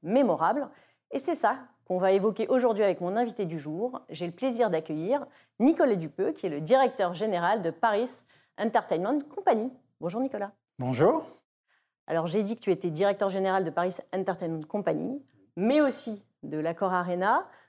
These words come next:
Speaker 1: de la future Adidas Arena
Speaker 2: Mhm.
Speaker 1: et du Bataclan.
Speaker 2: Oui.
Speaker 1: Trois lieux événementiels, expérientiels et hospitalité
Speaker 2: Oui.
Speaker 1: également.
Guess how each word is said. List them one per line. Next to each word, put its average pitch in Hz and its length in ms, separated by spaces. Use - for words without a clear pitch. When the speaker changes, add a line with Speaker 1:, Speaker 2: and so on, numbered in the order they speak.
Speaker 1:
de 170 40
la 165 140
future 254 560
Adidas 170 460
Arena 180 540
Speaker 2:
Mhm. 127 80
Speaker 1:
et 269 60
du 214 100
Bataclan. 170 520
Speaker 2:
Oui. 110 140
Speaker 1:
Trois - 240
lieux 190 380
événementiels, 208 800
expérientiels 175 720
et 185 100
hospitalité 165 540
Speaker 2:
Oui. 196 60
Speaker 1:
également. 151 440